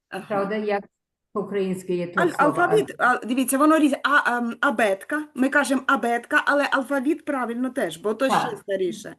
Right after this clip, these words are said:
Speaker 2: Бо як не знаєте, як писати я, м'який знак, ж, то мова не приходить так легко.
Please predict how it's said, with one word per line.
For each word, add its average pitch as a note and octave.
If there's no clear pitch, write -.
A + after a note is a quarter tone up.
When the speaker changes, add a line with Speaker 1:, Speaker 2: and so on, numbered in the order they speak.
Speaker 2:
Бо A#3+
як A#3
не B3
знаєте, D4+
як C4
писати B3
я, A3
м'який F#3+
знак, G#3
ж, G#3
то F#3+
мова G#3+
не G3+
приходить F#3+
так E3+
легко. D#3+